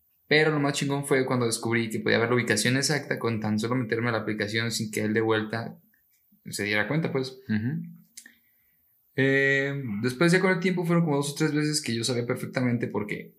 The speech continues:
Speaker 1: ojo de loca nunca se equivoca y ese poder está muy cabrón <laughs> de las viejas.
Speaker 2: Se lo respeto porque me ha pasado varias
Speaker 1: Es
Speaker 2: experiencias también que digo, qué
Speaker 1: es
Speaker 2: chingado.
Speaker 1: verga.
Speaker 2: Ajá.
Speaker 1: Que él no me estaba diciendo la verdad respecto a dónde iba a ir con sus amigos.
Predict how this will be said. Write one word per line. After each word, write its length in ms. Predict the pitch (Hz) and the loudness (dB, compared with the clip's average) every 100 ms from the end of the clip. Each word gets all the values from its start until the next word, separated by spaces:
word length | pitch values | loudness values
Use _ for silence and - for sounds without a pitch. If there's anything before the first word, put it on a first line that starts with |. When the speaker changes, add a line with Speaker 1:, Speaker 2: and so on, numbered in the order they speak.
| _ | _
Speaker 1:
ojo 360 | - 107 107 117 | 2 2 4 2
de 80 | 117 | 4
loca 320 | 120 117 120 | 2 2 0
nunca 400 | 113 113 117 120 | 0 0 2 2
se 120 | 113 | 2
equivoca 540 | 117 - 127 123 131 131 | 0 2 2 2 0 -2
y 60 | 107 | -6
ese 140 | - 120 | -4 -2
poder 320 | 120 117 117 | 2 2 4
está 240 | 117 120 | 2 0
muy 180 | 117 117 | -2 0
cabrón 380 | 117 113 110 120 | 0 0 0 2
<laughs> 140 | 160 | 4
de 80 | 131 | 4
las 200 | 113 113 | 4 2
viejas. 320 | 113 117 - 127 | 2 2 6 8
Speaker 2:
Se 100 | 123 | 10
lo 160 | 127 | 8
respeto 480 | 120 120 127 123 131 | 6 4 2 2 0
porque 240 | 131 - | 0 0
me 80 | 110 | 0
ha 80 | 110 | 0
pasado 240 | 117 120 127 | 0 2 4
varias 200 | 123 123 123 | 6 6 6
Speaker 1:
Es 100 | - | 4
Speaker 2:
experiencias 480 | - 107 107 117 | 4 4 4 0
también 320 | - 107 107 107 | 0 2 2 2
que 80 | |
digo, 260 | 107 104 98 - | 0 0 -4 -4
qué 80 | |
Speaker 1:
es 140 | 107 101 | -4 0
Speaker 2:
chingado. 400 | 101 104 98 92 | 0 2 2 -2
Speaker 1:
verga. 200 | 92 139 131 107 104 | -2 -2 -2 -6 -8
Speaker 2:
Ajá. 360 | 98 101 110 127 _ _ _ _ _ _ | -10 -8 -12 -16 _ _ _ _ _ _
Speaker 1:
Que 360 | - 135 135 147 | 4 6 8 6
él 100 | 156 | 6
no 80 | 156 | 4
me 60 | |
estaba 260 | 156 156 147 | 4 4 4
diciendo 400 | 147 127 131 143 | 6 4 4 4
la 120 | 143 | 4
verdad 340 | 123 117 117 107 | 2 2 0 0
respecto 440 | 135 - 127 - | -2 0 -2 0
a 60 | 107 | 2
dónde 340 | 110 117 123 | 2 2 2
iba 440 | 123 120 131 151 - - - | 2 4 2 0 -6 -12 -2
a 120 | 110 | 0
ir 320 | 107 107 107 - | 4 2 2 -2
con 120 | 110 | -4
sus 200 | 107 127 | 0 0
amigos. 500 | 147 208 185 - | 2 4 4 0